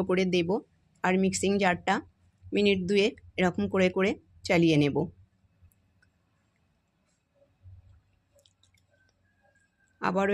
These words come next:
এটা ব্লেন্ড করে নেব। দেখুন, এটা আগের তুলনায় অনেকটাই ফোম হয়েছে আর একটু ঘন হয়ে আসছে।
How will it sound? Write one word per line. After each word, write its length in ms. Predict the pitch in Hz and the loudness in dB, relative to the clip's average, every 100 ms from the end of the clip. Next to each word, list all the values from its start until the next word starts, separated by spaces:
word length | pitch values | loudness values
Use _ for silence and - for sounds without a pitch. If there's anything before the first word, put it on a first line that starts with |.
| 202 | 0
এটা 140 | 202 | 0
ব্লেন্ড 280 | 190 190 190 196 | 0 0 0 0
করে 180 | 202 202 | 0 0
নেব। 140 | 196 196 - _ _ _ _ _ _ _ _ _ _ _ _ _ _ _ - | 0 -2 -4 _ _ _ _ _ _ _ _ _ _ _ _ _ _ _ -12
দেখুন, 340 | - 190 190 220 | -6 -4 -2 -4
এটা 120 | 196 196 | -2 0
আগের 220 | 180 175 180 | 0 0 -2
তুলনায় 400 | 196 185 190 208 - _ _ _ - | -2 0 -2 -4 -12 _ _ _ -6
অনেকটাই 500 | 185 196 196 208 214 240 _ | -4 -4 -2 0 -2 -4 _
ফোম 200 | - 202 214 | -4 -2 0
হয়েছে 280 | 220 196 190 156 | 0 -2 -4 -4
আর 140 | - 190 | -4 -4
একটু 180 | 185 - 226 208 | -4 -6 -8 -2
ঘন 140 | 175 190 | 0 0
হয়ে 180 | 220 214 233 | 0 -2 -2
আসছে। 280 | 156 - - | -4 -6 -8